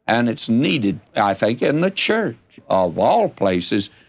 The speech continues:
it's certainly needed there. Now, I don't mean that that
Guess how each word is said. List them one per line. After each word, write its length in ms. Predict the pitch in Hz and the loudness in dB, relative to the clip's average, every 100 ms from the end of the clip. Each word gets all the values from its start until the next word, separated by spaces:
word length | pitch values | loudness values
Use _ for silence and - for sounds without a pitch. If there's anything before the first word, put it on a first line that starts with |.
| _ - | _ -4
it's 180 | 117 | -2
certainly 540 | - - 156 135 98 107 | -2 0 0 0 0 0
needed 480 | 120 120 101 101 110 | 2 2 2 0 0
there. 340 | 156 139 87 _ _ _ | 0 0 -6 _ _ _
Now, 220 | - 160 160 | -2 2 2
I 160 | 147 | 2
don't 460 | 135 120 196 240 - | 0 0 0 0 -2
mean 320 | 104 85 95 | -2 0 0
that 160 | - - | -2 -2
that 240 | 135 - | -2 -4